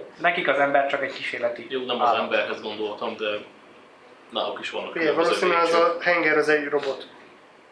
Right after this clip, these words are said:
Speaker 3: Fogd úgy fel.
Speaker 2: Jó, hát
Speaker 3: És
Speaker 2: valószínűleg.
Speaker 3: van Guilty Spark is.
Speaker 1: Mi?
Speaker 3: Guilty Spark.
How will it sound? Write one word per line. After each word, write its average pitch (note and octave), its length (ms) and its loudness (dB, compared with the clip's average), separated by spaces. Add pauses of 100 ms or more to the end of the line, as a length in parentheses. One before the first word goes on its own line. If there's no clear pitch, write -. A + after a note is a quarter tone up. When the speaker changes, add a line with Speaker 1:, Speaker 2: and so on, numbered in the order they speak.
(400)
Speaker 3:
Fogd D3 200 -4
úgy C#3 220 -8
fel. C#3+ 120 -8
Speaker 2:
Jó, - 240 -4
hát B2 140 -4
Speaker 3:
És - 460 -20
Speaker 2:
valószínűleg. D3+ 520 2
Speaker 3:
van C3+ 100 0
Guilty D3 220 0
Spark - 480 0
is. - 300 -8 (420)
Speaker 1:
Mi? C#3 220 -10 (240)
Speaker 3:
Guilty D3 260 -2
Spark. C#3 500 -6